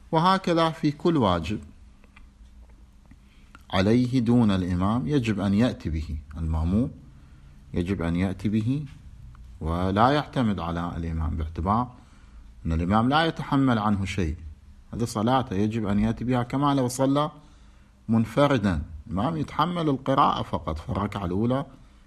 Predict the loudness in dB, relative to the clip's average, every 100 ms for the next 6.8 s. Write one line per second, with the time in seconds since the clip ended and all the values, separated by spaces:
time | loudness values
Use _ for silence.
0 | -20 -20 -20 -18 -2 2 2 0 -4 -2
1 | -2 -2 -4 -6 -10 -14 -20 -20 -20 -20
2 | -20 -20 -20 -20 -20 -20 -20 -20 2 6
3 | 6 6 4 2 2 0 0 0 2 4
4 | 4 2 -2 -4 0 2 4 4 2 2
5 | 4 4 2 0 -4 0 0 0 0 -2
6 | -2 -2 -2 0 4 4 4 0